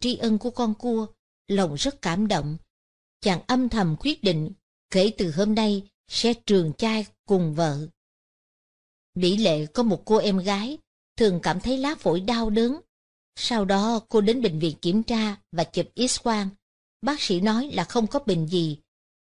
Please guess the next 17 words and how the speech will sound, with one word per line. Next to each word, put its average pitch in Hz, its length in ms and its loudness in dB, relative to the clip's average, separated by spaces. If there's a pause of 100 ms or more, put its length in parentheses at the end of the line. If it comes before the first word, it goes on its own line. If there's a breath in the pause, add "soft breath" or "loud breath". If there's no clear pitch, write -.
nhưng 233 440 4
nhìn 202 280 4
trên 262 220 2
phim 247 240 -2
chụp 180 260 0 (260)
lại 165 160 0
thấy 233 180 -2
có - 160 -6
hai 240 260 0
cái 254 160 -2
lỗ 175 200 0
to. 220 360 -2 (720)
Chẳng 196 300 2
biết 302 260 -2
là 175 80 -2
thế 247 200 0
nào. 180 340 0